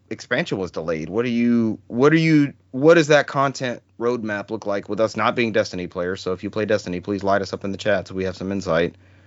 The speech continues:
What are you doing? Like, we know what Call of Duty's doing. For, if we wanted to dip back into it, we could find out what Halo's doing. What does the Destiny two roadmap bet-, look like between now and June?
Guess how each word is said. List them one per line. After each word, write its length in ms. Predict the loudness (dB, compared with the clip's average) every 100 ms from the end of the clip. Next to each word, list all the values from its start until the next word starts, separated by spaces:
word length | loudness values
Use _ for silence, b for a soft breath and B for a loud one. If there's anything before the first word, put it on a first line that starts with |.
| b b b b 0
What 140 | 4
are 40 |
you 100 | 4
doing? 680 | 6 8 8 8 6 0 -4 -6
Like, 160 | -6 -4
we 100 | -2
know 160 | 4 6
what 160 | 4
Call 220 | 2 2
of 40 | 2
Duty's 280 | -2 -6 -8
doing. 320 | -10 -10 -12
For, 500 | -8 -6 -4 -4 -6
if 140 | -2
we 60 | 2
wanted 260 | 4 4
to 100 | 2
dip 140 | 0 0
back 180 | 0 0
into 280 | -4 -2
it, 40 | -2
we 100 | -4
could 120 | -2
find 180 | 2 2
out 60 |
what 100 | 2
Halo's 340 | 2 0 0 -2
doing. 320 | -6 -8 -10 -18 _ _ _ _
What 80 | -2
does 100 | 0
the 100 | 4
Destiny 380 | 4 4 0 -2
two 240 | -2 -4
roadmap 460 | -2 -2 -4 -8 -8
bet-, 280 | -12 -10 -6
look 200 | 0 2
like 140 | 0
between 280 | -2 -2 0
now 160 | 2
and 100 | 0
June? 460 | -2 -4 -2 -2 -6